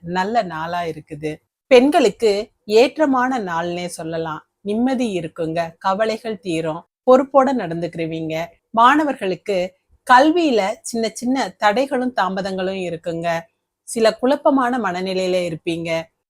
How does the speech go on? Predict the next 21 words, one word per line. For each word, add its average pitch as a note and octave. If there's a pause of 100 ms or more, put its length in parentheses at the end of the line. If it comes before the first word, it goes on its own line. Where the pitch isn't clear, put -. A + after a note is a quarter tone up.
(140)
எதையுமே B3+ (120)
யோசிச்சு B3+
செய்யறது E3+ (220)
நல்லது. E3 (380)
அவிட்ட D#4
நட்சத்திரக்காரங்க F3 (420)
முருகப்பெருமான C4+
வழிபட்டு F3+
காரியங்களை F#3
தொடங்குறது D#3 (120)
சிறப்பா F3
முடியும். E3+ (180)
காலை D#4
நேரத்துல E3+ (480)
பிரயாணங்கள்ல A#3+
கவனத்தோட F3
இருங்க. E3+ (480)
செய்யற C4+ (140)
வேலைகள்லயும் F3
கவனத்தோட G3 (140)
இருக்கணுங்க. E3